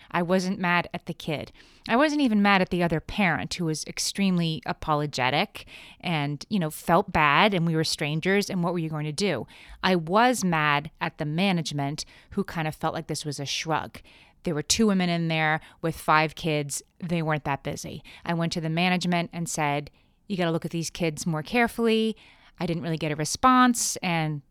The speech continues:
I took my kid elsewhere. I didn't go back there again. I'm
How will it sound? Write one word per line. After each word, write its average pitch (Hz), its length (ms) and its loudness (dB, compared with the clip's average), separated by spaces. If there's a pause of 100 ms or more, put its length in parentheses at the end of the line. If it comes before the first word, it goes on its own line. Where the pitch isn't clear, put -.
I 160 100 -4
took - 260 -8
my 139 140 -2
kid 135 340 -6
elsewhere. 143 380 -4
I 131 40 -4
didn't 143 200 -4
go 147 120 -4
back 131 280 0
there 135 140 -4
again. - 400 -10 (720)
I'm 214 300 4